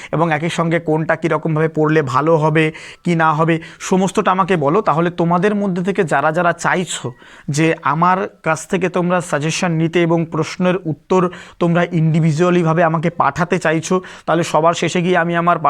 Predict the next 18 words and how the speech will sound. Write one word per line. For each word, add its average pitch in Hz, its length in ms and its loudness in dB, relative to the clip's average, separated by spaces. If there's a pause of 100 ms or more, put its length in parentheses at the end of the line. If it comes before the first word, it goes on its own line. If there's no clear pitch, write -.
(120)
পার্সোনাল 170 200 0
WhatsApp 156 480 -2
নাম্বার 160 320 2
আমি 165 140 -2
তোমাদেরকে 170 420 0
প্রোভাইড 165 380 -2
করব। 175 300 0 (220)
তোমরা 185 220 2
সেই 202 220 0
WhatsApp-এ 170 480 0
তোমরা 170 380 2 (240)
সেই 185 380 2 (180)
সম্পূর্ণ 202 580 0
পরীক্ষার 185 480 0
খাতাটি 170 460 0
আমাকে 165 320 0
প্রোভাইড 175 520 -2
করো, 196 300 0